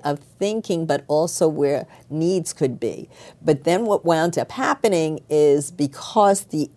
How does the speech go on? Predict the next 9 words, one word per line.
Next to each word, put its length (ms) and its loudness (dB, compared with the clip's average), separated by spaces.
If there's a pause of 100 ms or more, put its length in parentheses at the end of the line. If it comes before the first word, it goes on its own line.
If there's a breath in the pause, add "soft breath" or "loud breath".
(140)
emphasis 800 2
was 340 4
on 240 -2
trying 280 -6
to 80 -4
look 240 -4
at 160 -6
the 100 -4
high 480 -4